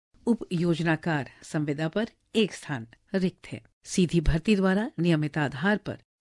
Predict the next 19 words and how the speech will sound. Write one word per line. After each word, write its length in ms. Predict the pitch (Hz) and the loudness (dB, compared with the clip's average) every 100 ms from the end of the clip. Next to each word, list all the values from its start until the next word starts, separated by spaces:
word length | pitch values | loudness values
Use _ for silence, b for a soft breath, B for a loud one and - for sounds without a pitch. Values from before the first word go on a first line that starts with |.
| - | 0
पायलट 460 | 185 135 135 - - 170 | 2 2 -4 -10 -10 -2
और 240 | 151 - - | -2 -2 2
marine 340 | 202 240 247 - | 4 6 4 0
engineer 480 | 165 151 160 175 180 | -2 0 -2 0 -2
के 280 | - 135 - - | -2 -4 -6 -4
पदों 240 | 180 190 220 | 0 2 2
के 160 | 220 | 2
लिए 340 | 190 208 226 - _ 165 | 2 2 0 -2 _ -2
रिक्तियां 420 | 170 - 185 185 - | -2 0 0 0 -6
शेष 400 | - 147 131 139 | -4 -4 -2 -4
रहने 340 | 151 170 190 - _ - | -2 -2 -4 -6 _ 2
या 80 | 214 | 2
अतिरिक्त 500 | - 208 233 240 - | 2 2 2 2 2
रिक्तियां 380 | 170 - 180 156 | -2 0 0 0
उत्पन्न 320 | - 151 139 | -2 -4 -2
होने 220 | 147 143 | -2 -4
की 120 | 139 | -4
स्थिति 340 | 131 180 170 220 | -6 -6 -2 0
में 180 | 151 | 0